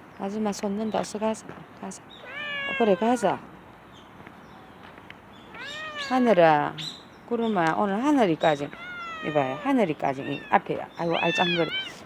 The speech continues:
이봐라, 밟힌다. 이봐라. 밟히잖아. 어서 가자.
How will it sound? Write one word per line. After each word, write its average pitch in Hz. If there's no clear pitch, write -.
이봐라, 220
밟힌다. 170
이봐라. 120
밟히잖아. 160
어서 202
가자. 233